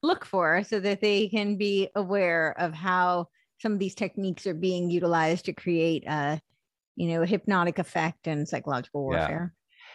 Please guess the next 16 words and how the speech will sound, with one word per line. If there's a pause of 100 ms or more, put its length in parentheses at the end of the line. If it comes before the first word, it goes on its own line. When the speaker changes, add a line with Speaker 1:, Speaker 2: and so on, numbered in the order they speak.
(340)
Speaker 2:
Yeah.
So, (1120)
so (180)
getting
beyond
the
critical
factor, (240)
right? (100)
That's
like (240)
Speaker 1:
<laughs>
Speaker 2:
the
big,
big
trick